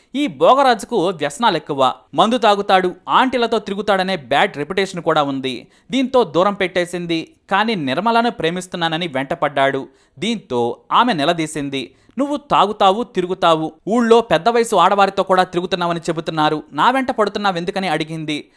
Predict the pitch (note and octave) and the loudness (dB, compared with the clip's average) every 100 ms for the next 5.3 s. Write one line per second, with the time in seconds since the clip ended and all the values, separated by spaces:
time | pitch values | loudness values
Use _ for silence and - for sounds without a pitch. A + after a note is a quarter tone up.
0 | _ G3 C4 C4+ B3 - G#3 G3+ G3 F3+ | _ -4 -4 0 0 0 -2 -2 0 0
1 | E3+ - - F#3+ A3+ G#3 F#3+ - E3+ G#3+ | -2 -8 -2 -2 0 -2 -4 0 0 0
2 | G3+ - D3 C#3 B2+ - C4+ C#4 A3+ G3 | -6 -4 -2 -2 -8 -6 -4 -4 -4 0
3 | A3 C3+ C3 D3 G3 E3 D3 C3+ C3 - | 0 0 -4 -4 -2 0 2 0 -4 -10
4 | _ _ G3 G3+ F3+ F#3 E3+ E3+ E3 D#3+ | _ _ 0 0 -2 -2 -2 -4 -4 -4
5 | D#3 D3+ | -4 -4